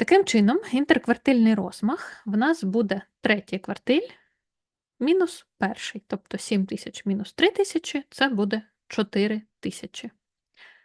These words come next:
гривень, євро, доларів. Далі. Якщо ви згадаєте визначення, е, викидів, то це значення, які,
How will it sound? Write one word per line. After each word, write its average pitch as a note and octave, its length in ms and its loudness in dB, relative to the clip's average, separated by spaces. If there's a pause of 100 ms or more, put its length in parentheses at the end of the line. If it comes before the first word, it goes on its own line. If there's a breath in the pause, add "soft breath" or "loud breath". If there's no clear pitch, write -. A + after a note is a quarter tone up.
(200 soft breath)
гривень, A3 600 2
євро, G3 380 0
доларів. - 540 -10 (1000 loud breath)
Далі. A3 240 2 (1200)
Якщо - 260 6
ви F#4 80 8
згадаєте G#3+ 640 2 (120)
визначення, G3+ 720 0 (160)
е, G3 180 2
викидів, A3+ 560 0
то - 120 0
це A3+ 260 0
значення, A3+ 640 0 (280)
які, A#3 500 0